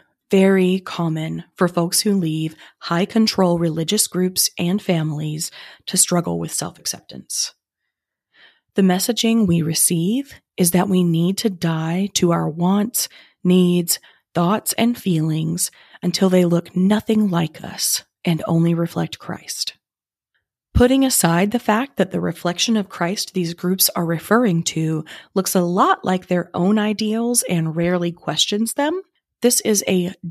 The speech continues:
dangerous form of brainwashing that separates us from our own minds, intuitions,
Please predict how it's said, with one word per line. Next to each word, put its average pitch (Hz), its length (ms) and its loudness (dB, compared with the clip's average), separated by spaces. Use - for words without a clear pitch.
dangerous 190 640 2
form 170 260 0
of 160 140 -4
brainwashing 202 960 -2
that 175 140 -2
separates 190 680 0
us 165 240 -4
from 170 220 0
our 160 180 -4
own 214 260 4
minds, 156 600 0
intuitions, 160 1000 0